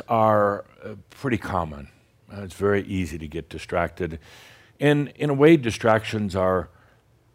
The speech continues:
they serve a purpose. A dra-, distraction lets you really dive into, go from one energy, take a deep dive into another energy.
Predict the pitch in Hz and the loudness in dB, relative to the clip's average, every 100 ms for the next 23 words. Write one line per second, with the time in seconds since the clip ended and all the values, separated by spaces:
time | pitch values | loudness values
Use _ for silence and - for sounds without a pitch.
0 | _ _ _ _ _ _ _ _ - 151 | _ _ _ _ _ _ _ _ -2 0
1 | - 127 98 - 87 - 131 - - - | 2 0 0 -2 -4 0 -2 -4 -12 -20
2 | - _ _ 104 95 110 101 107 - 156 | -20 _ _ -14 -6 -6 -6 -10 2 2
3 | 156 - 135 123 113 - _ - 120 117 | 2 0 0 0 -2 -10 _ -2 0 0
4 | - 117 143 139 98 85 107 110 110 101 | -2 -2 2 2 2 0 4 4 4 2
5 | 101 101 90 - 95 87 82 - _ _ | 0 -2 -4 -4 -2 -2 -4 -10 _ _
6 | _ _ _ - - 107 110 110 98 95 | _ _ _ -20 -14 0 4 4 2 2
7 | 110 110 101 98 87 98 90 107 90 82 | 4 4 2 0 -4 -6 -6 -6 -6 -6
8 | 82 101 - 98 87 87 85 - 113 95 | -6 -6 -2 0 2 2 -2 -6 -4 -2
9 | 87 - 85 76 87 90 85 82 82 78 | -2 -6 -6 -4 -2 0 -2 -6 -8 -10
10 | 71 - 80 - | -12 -16 -18 -20